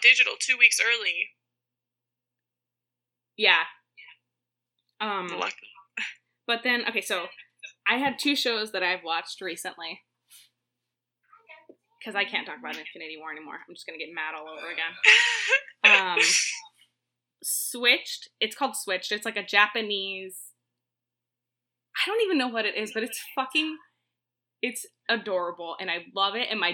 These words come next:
Speaker 2: dad recommended it to me, which I thought was hilarious. <laughs>
Speaker 1: Is it, like,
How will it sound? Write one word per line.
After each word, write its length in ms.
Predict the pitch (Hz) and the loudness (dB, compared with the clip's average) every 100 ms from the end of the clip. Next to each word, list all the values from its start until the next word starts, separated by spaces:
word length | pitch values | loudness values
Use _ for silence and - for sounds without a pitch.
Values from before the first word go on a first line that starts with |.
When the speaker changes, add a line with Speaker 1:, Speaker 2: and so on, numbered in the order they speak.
| 180 | 2
Speaker 2:
dad 280 | 180 208 214 | 6 6 6
recommended 500 | 240 285 254 247 262 | 2 2 -2 -2 -2
it 140 | 269 | -4
to 80 | 277 | -4
me, 120 | 269 | -2
which 140 | 262 269 | -2 -4
I 100 | 269 | -2
thought 180 | 247 | 0
was 140 | 233 269 | 0 -4
hilarious. 720 | 269 254 262 262 269 277 - 240 | -8 -8 -8 -8 -8 -10 -10 -8
<laughs> 80 | - - _ _ 240 - 226 - 247 | -8 -8 _ _ -10 -10 -12 6 8
Speaker 1:
Is 180 | 262 | 8
it, 100 | 311 | 4
like, 180 | 311 339 | 6 6